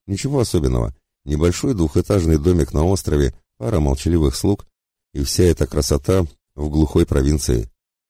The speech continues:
Видеть никого не хотелось, так что, приехав на остров, отпустил слуг и больше трёх недель провёл в одиночестве, наслаждаясь каждой минутой. Северная природа расцветала с каждым днём,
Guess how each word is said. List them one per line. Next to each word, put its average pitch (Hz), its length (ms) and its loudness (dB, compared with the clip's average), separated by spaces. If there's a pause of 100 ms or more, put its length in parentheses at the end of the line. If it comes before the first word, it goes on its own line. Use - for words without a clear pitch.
(440)
Видеть 76 380 0
никого 76 300 2
не 71 60 2
хотелось, 65 540 -2 (380)
так 85 120 -8
что, - 160 -2
приехав 85 460 0
на 87 120 0
остров, 85 500 -2
отпустил - 480 -2
слуг - 440 -4
и 69 100 -6
больше 80 340 2
трёх 104 260 0
недель 85 320 2
провёл 73 320 0
в 69 60 2
одиночестве, 76 680 0 (320)
наслаждаясь 85 640 0
каждой 67 300 0
минутой. 62 440 -2 (580)
Северная 110 560 4
природа 90 480 2
расцветала 78 600 0
с - 60 -6
каждым 73 400 0
днём, 65 360 0